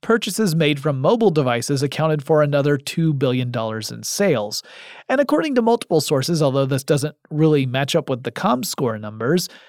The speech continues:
the collective Cyber Monday sales efforts in twenty seventeen amounted to six point five nine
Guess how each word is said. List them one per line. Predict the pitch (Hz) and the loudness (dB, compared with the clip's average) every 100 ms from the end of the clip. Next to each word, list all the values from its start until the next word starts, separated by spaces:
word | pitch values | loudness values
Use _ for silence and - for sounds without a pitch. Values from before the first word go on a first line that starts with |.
| _ _ 165 | _ _ 0
the | 180 | 2
collective | - 180 208 220 - 240 226 | 2 2 2 0 4 4 4
Cyber | 226 - 196 180 185 190 | 0 0 4 4 6 4
Monday | 156 156 170 160 | 2 2 2 2
sales | - - 170 165 135 | 0 2 4 4 2
efforts | 117 - 110 - - _ | -2 -4 -6 -6 -10 _
in | 143 135 | -10 -10
twenty | - 165 196 | -4 -2 0
seventeen | 196 202 185 202 - 151 135 131 - - _ | 0 0 0 -2 -4 -4 -2 -4 -6 -14 _
amounted | 139 139 151 156 175 143 | -6 0 0 0 -2 -2
to | 139 | -4
six | - 196 196 - | -2 -4 -4 -8
point | - 175 175 - - | -2 -2 -2 -6 -2
five | 147 143 135 | 0 0 -2
nine | 135 127 131 127 | -2 -2 -4 -6